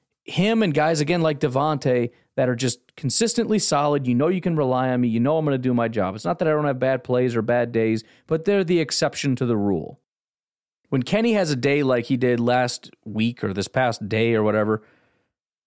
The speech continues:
where it's in the seventies, it's like, "Hey, Kenny kinda had a mediocre, s-, solid, kinda good day."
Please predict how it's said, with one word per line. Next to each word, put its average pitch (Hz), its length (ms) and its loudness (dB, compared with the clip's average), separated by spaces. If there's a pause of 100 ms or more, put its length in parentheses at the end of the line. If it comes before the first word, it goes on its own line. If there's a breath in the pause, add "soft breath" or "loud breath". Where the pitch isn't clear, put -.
(200)
where 147 100 0
it's 135 120 0
in 165 80 2
the 139 60 2
seventies, 143 520 2
it's 123 120 0
like, 165 140 0
"Hey, 254 360 2
Kenny 202 280 0
kinda 185 220 0
had 170 140 2
a 143 60 0
mediocre, 156 600 0 (160)
s-, - 480 -4
solid, 143 520 0
kinda 139 260 0
good 127 200 -2
day." 104 220 -2